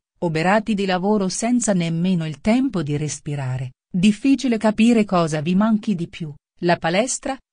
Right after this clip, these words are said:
la serata culturale o la bisboccia tra amici,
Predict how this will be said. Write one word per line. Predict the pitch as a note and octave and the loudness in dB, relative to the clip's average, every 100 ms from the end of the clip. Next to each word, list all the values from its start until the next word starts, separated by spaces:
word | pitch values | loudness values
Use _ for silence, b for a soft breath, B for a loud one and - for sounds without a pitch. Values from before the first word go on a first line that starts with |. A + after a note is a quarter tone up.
| _ | _
la | F3+ | -2
serata | F3+ F#3+ G3+ G#3 F3 | 0 0 0 0 -2
culturale | - G#3+ G#3 G3+ G#3 G3 D3+ | 0 0 0 2 2 2 0
o | D3+ | 0
la | D#3+ D3+ | 0 -2
bisboccia | D3+ C#3+ C3+ F#3+ F#3+ G3+ | -2 -4 0 0 0 -4
tra | G3 F3+ | -2 -2
amici, | E3+ C#3 B2+ - | -2 -4 -6 -10